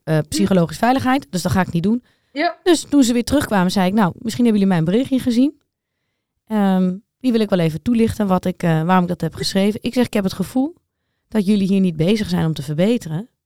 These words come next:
Speaker 1: maar dat jullie aan het onderhandelen zijn voor een beter cijfer."
Speaker 2: Ja. Wat goed. En, en wat heb je daar nou, dat klinkt heel zuiver, maar wat heb je daar nou van geleerd?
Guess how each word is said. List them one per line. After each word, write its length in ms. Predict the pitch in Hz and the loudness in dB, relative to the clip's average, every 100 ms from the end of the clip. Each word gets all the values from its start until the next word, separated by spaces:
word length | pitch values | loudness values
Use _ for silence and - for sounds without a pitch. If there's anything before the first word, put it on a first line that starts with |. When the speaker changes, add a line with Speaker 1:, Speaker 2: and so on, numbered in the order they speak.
| _ _ - | _ _ -12
Speaker 1:
maar 120 | 196 | -4
dat 180 | 220 202 | -2 0
jullie 160 | 196 | 0
aan 60 | 170 | 0
het 100 | 160 | -2
onderhandelen 600 | 185 160 170 277 262 247 | -2 0 2 2 0 0
zijn 320 | 240 233 240 | 0 0 -2
voor 120 | 175 | -2
een 60 | 165 | 0
beter 260 | 180 190 | 0 -2
cijfer." 460 | - - 127 - - _ _ _ _ _ _ _ _ | -8 -10 -12 -14 -20 _ _ _ _ _ _ _ _
Speaker 2:
Ja. 240 | 285 269 _ _ _ _ _ _ _ _ _ - | -14 -14 _ _ _ _ _ _ _ _ _ -8
Wat 160 | 254 | -6
goed. 460 | - - 403 - - _ _ _ _ _ _ _ _ | 2 6 6 4 -20 _ _ _ _ _ _ _ _
En, 220 | - 277 - - | 2 2 0 -4
en 140 | 302 | 0
wat 160 | 294 262 | 0 0
heb 200 | 311 - | -6 -4
je 200 | 277 240 | -4 0
daar 240 | 254 254 | 0 0
nou, 240 | 247 240 226 | 0 0 -2
dat 100 | 233 | -10
klinkt 180 | 214 | -12
heel 140 | 220 208 | -10 -6
zuiver, 260 | 208 202 | -6 -4
maar 100 | 226 | -2
wat 140 | 247 262 | 0 2
heb 180 | 269 - | 0 0
je 140 | 254 | -2
daar 160 | 233 233 | 0 0
nou 200 | 233 226 | 0 0
van 240 | 226 226 | 0 -2
geleerd? 1160 | - 214 202 - 165 202 240 339 554 587 605 | 0 -2 -2 -2 -2 -2 0 2 4 2 -4